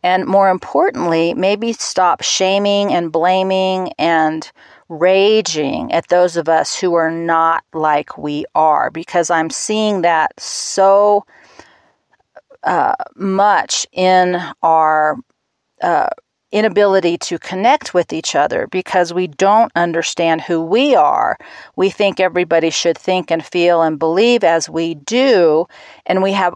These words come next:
almost no tolerance to interact with people who are different than us. And I don't think there's any time that's more important to understand what this flooding process is, because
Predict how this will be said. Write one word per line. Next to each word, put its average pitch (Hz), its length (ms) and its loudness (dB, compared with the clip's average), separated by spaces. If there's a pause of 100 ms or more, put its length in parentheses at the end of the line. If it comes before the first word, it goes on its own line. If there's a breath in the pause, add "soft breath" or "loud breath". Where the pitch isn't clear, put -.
(100)
almost 214 500 2
no 180 160 2
tolerance 196 720 2
to - 100 -6
interact 165 460 -2
with 175 160 -4
people - 320 -6
who 165 220 -4
are 156 120 2
different 156 720 -2 (140)
than 160 380 0 (100)
us. - 500 -2 (580 loud breath)
And 190 380 2
I 190 160 2
don't 196 240 0
think 202 160 -4
there's 175 240 -2
any 190 220 -2
time 180 240 -4
that's - 200 -8
more 165 200 0
important 185 420 -2
to - 140 -2
understand 180 580 0
what 170 140 -2
this - 200 -4
flooding 185 540 -2
process 165 760 -2 (100)
is, 180 600 2
because 175 680 0